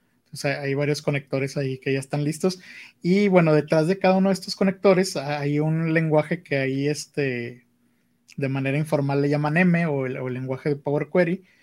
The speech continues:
en el que está basado estos conectores. Entonces también, se, eh, pues en teoría,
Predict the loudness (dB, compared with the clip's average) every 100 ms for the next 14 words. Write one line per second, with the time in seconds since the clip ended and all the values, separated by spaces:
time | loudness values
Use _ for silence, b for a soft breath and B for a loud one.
0 | b b _ _ _ -4 -2 -4 -6 -2
1 | -2 0 0 -2 -4 -6 -4 -6 -6 -8
2 | -4 -2 -2 0 -2 0 0 0 -4 -6
3 | -8 -4 -2 -2 -4 -4 -4 -2 -2 -2
4 | 0 4 4 2 0